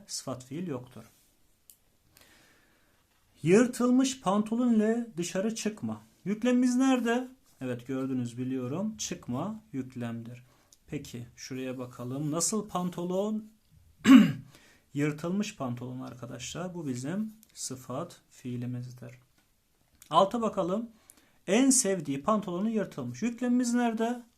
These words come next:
Evet, budur arkadaşlar. Yüklemdir. Geri kalan yerde, eee, sıfat fiil var mı? Evet, var. Ben de şimdi fark ettim, var.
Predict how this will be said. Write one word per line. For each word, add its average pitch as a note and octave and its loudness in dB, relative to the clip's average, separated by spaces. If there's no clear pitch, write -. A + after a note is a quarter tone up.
Evet, B2 -10
budur C#3 -10
arkadaşlar. B2+ -12
Yüklemdir. C3 -8
Geri G#3 0
kalan F#3+ 2
yerde, F3 -2
eee, C3+ -12
sıfat - -8
fiil C3 -2
var B2+ 2
mı? D3+ -2
Evet, A#2+ -4
var. B2+ 4
Ben B2+ -2
de B2+ -4
şimdi C3 -6
fark A#2+ -8
ettim, A#2+ -8
var. E3+ 0